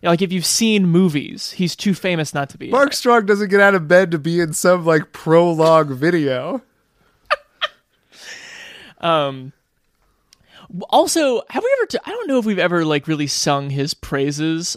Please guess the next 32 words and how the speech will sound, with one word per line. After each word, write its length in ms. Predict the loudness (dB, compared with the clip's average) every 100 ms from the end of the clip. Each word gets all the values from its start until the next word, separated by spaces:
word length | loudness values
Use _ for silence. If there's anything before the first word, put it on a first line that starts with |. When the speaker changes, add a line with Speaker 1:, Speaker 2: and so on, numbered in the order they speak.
| -4
Speaker 1:
on 400 | -2 -2 -4 -10
this 720 | -12 -2 -2 -2 -6 -10 -12 -12
show 500 | -10 -2 0 2 0
before, 580 | -4 -6 -4 -2 -2 -4 -10 _ _
but 160 | -4 -4
I, 580 | 0 2 4 4 2 0 -4
certainly 260 | -6 -2
not 140 | 0 0
in 80 |
the 80 | 0
Shazam 580 | -4 -4 -4 -4 -4 -6
episode, 580 | -6 -6 -4 -2 -4 -8 _ _ _ _
but 160 | 0 0 2
I 320 | 2 4 2
love 800 | 0 -4 -6 0 2 2 0 -6
him 600 | -16 -12 -10 -10 -14 -12
just 260 | -8 -6 -6
as 160 | -8
a 60 | -8
physical 640 | -4 -2 -2 -4 -6 -8
presence. 680 | -10 -12 -6 -6 -8 -18 -10
I 60 | -6
mean, 160 | -4
like, 220 | -4 -6 -10 -20 _
hi-, 200 | -4 -4
the 160 | -2 -4
line 500 | -2 0 0 0 -2
of 80 | -4
his 220 | -4 -4
shaved 500 | -4 -2 -2 -2 -6
head 420 | -8 0 0 0
and 260 | -2 -10